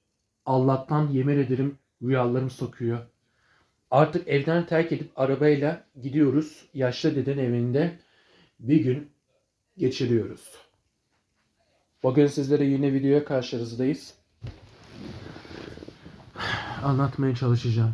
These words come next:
Arkadaşlar, hiçbir, bugün ne yapmadım, Allah'a hiçbir şey yapmadım. Aydın Elektrik'teydim bugün. Akşamda geldim buraya. Akşamda burada kalacağım. Yarın buradan çıkıp Bakırköy'e gideceğim yarın. Okulumuz var bizim.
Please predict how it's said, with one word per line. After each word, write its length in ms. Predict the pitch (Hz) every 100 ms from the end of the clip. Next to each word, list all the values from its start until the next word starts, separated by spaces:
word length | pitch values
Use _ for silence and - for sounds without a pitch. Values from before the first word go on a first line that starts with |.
| -
Arkadaşlar, 520 | 123 123 139 127 127
hiçbir, 500 | 123 147 - 123 117
bugün 220 | 123 127 127
ne 40 |
yapmadım, 480 | 123 123 117 110 113
Allah'a 320 | 110 110 110
hiçbir 280 | 117 - 113
şey 180 | - 110
yapmadım. 400 | 110 113 104 - _ _ _ - - - - - _ -
Aydın 400 | 120 127 120 131
Elektrik'teydim 760 | 120 120 117 - 117 113 113
bugün. 260 | 110 131 131
Akşamda 520 | 120 113 131 110 107
geldim 420 | 110 110 107 110
buraya. 280 | 104 101 107 113
Akşamda 500 | - - 101 107 104
burada 200 | 110 113
kalacağım. 420 | 107 101 117 120
Yarın 400 | 107 101 107 110
buradan 280 | 107 110 110
çıkıp 240 | - 120 - _ _ _ _ - - _ _ _ 123
Bakırköy'e 420 | 117 113 123 113
gideceğim 460 | 110 - 113 101
yarın. 320 | 101 95 98 107 _ _ _ -
Okulumuz 480 | 117 113 113 110
var 180 | 107 101
bizim. 220 | 98 101